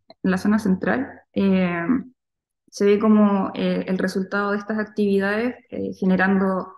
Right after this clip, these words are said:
compactación, eh, del suelo, fragmentaciones, y etcétera. Entonces,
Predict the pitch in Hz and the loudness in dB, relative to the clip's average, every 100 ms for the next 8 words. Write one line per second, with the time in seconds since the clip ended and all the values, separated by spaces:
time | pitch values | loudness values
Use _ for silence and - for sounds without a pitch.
0 | _ _ _ - 190 190 190 185 180 196 | _ _ _ 0 2 2 -2 -4 0 2
1 | 214 220 - 196 185 196 - 220 220 226 | 4 2 0 -2 0 -2 -2 0 0 -2
2 | 226 196 185 180 185 - 196 208 208 214 | -4 -4 -2 -4 -6 -8 -4 0 2 0
3 | 214 190 - - - - - - _ _ | -4 -12 -14 -14 -12 -10 -8 -10 _ _
4 | _ _ _ _ _ _ _ 104 190 185 | _ _ _ _ _ _ _ -6 -4 -2
5 | 190 196 | -2 -2